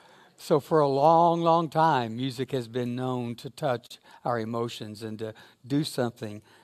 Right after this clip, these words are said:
to the deepest part of us. Maya Angelou says, "Music was my refuge. I could crawl into the space between the notes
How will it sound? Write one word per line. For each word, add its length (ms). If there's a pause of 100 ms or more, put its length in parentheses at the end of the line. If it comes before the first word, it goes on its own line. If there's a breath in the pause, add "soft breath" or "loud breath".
(100)
to 180
the 120
deepest 480
part 340
of 140
us. 260 (340 loud breath)
Maya 400
Angelou 540
says, 460 (360 loud breath)
"Music 460
was 180
my 140
refuge. 800 (420 soft breath)
I 100
could 180
crawl 400
into 160
the 120
space 520
between 340
the 220
notes 480